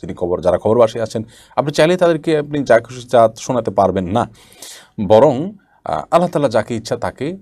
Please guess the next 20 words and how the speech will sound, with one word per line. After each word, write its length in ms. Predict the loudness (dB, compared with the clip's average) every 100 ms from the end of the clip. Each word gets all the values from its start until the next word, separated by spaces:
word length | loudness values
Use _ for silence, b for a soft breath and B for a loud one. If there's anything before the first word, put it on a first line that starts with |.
| -16
শোনান, 400 | -8 -4 -4 -2
যাকে 240 | -4 -6
ইচ্ছা 160 | -14 -12
তাকে 260 | -12 -12
জানান, 400 | -12 -8 -6 -4
যতটুকু 320 | -4 -6 -6 -8
ইচ্ছা 160 | -8
ততটুকু 420 | -8 -8 -10 -14
জানান। 240 | -12 -12 -12
বিধায় 260 | -10 -8
তারা 180 | -4 -6
সব 280 | -4 4 4
কিছু 320 | 4 -4 -2
আমাদের 280 | 0 0 0
অবজার্ভ 280 | 2 2 2
করতে 200 | 0 -6
পারে, 140 | -4 -4
ব্যাপারটি 420 | -6 -12 -14 -12
এরকম 280 | -10 -10 -2
নয়। 180 | -2